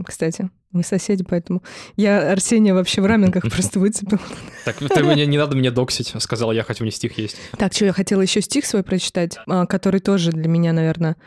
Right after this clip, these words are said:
Speaker 1: а, является выражением своей любви к стране, а, по большей части. «Много неба над нами, весь свет.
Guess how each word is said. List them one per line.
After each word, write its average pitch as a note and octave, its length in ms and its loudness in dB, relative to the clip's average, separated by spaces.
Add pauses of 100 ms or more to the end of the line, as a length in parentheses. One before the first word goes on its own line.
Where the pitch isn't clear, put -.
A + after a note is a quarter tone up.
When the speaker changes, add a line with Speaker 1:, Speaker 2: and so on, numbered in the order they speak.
(320)
Speaker 1:
а, F3 220 2
является F3+ 540 2
выражением E3+ 760 2
своей E3+ 320 0
любви E3+ 460 0 (300)
к - 60 -20
стране, F#3 560 0 (680)
а, E3+ 100 0
по E3 140 -2
большей E3 260 0
части. F3 440 -4 (800)
«Много G#3+ 420 4
неба G3 300 4
над D#3+ 200 2
нами, D#3+ 400 0 (500)
весь E3 260 0
свет. - 480 -2